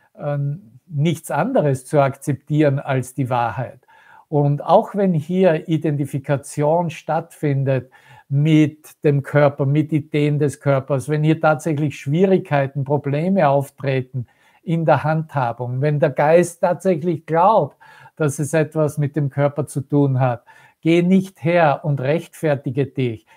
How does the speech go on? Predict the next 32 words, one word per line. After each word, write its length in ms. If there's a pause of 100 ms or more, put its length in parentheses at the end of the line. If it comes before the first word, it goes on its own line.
(120)
Geh 200
nicht 320
her 180
und 140
blick 260
nach 220
außen 440
auf 200
deine 280
Welt. 360
Blick, 340 (220)
blick 320
darauf, 420
was 200
deine 240
Brüder, 720 (500)
äh, 240 (100)
machen 480
und 180
welche 300
Schwierigkeiten 840 (260)
deine 220
Brüder 440 (460)
genauso 560
haben 300
wie 100
du, 480 (180)
um 480
hier 400
eine 220
Rechtfertigungs-, 1400
äh, 360